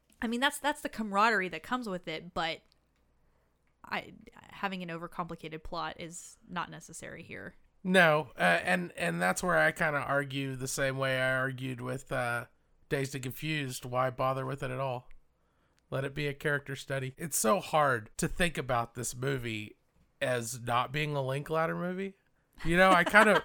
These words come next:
Speaker 1: <laughs>
Speaker 2: I kinda had to come to terms with that at one point in my life because I
Speaker 1: Yeah.
Speaker 2: always just assumed it was a Richard Linklater movie
Speaker 1: <laughs>
Speaker 2: until I found out it wasn't many years after.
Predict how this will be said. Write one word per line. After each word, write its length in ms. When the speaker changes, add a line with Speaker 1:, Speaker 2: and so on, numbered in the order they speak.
Speaker 1:
<laughs> 180
Speaker 2:
I 120
kinda 280
had 160
to 60
come 240
to 80
terms 400
with 140
that 200
at 80
one 260
point 280
in 80
my 140
life 340
because 260
I 60
Speaker 1:
Yeah. 80
Speaker 2:
always 240
just 240
assumed 460
it 100
was 160
a 80
Richard 380
Linklater 480
movie 400
Speaker 1:
<laughs> 160
Speaker 2:
until 340
I 140
found 380
out 180
it 100
wasn't 640
many 360
years 400
after. 520